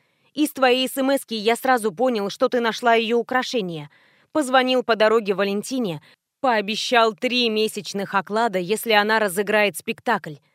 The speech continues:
объявит цепочку своей. Прощай, Ира.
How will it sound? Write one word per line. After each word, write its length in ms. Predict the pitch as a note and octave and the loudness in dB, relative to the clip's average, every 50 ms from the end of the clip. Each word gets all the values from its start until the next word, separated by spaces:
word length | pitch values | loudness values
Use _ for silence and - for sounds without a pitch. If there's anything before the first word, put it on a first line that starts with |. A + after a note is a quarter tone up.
| _ _ _ - | _ _ _ 0
объявит 540 | B3 B3+ G#3+ G3+ G3+ G#3+ G#3 F#3+ G#3 F3 - | 0 0 0 2 2 2 2 2 0 -4 -4
цепочку 500 | - A#3 F#3+ - G3+ G3 D#3 - - G3+ | -6 -6 -6 -4 -4 -6 -6 -6 -10 -10
своей. 580 | F#3 - F3+ F#3+ F#3+ F#3 F3 F3 D3+ - - _ _ _ _ _ _ _ _ _ - | -10 -6 -2 -2 -2 -2 -2 -8 -12 -12 -16 _ _ _ _ _ _ _ _ _ -6
Прощай, 580 | - C#4+ C4+ A3+ - - - A#3 G3 F3+ F3 - | -2 -2 -2 -2 -4 -2 0 2 2 2 0 -4
Ира. 340 | - G3+ F#3 E3+ D#3 C#3 C3 | -8 -8 -6 -6 -8 -10 -12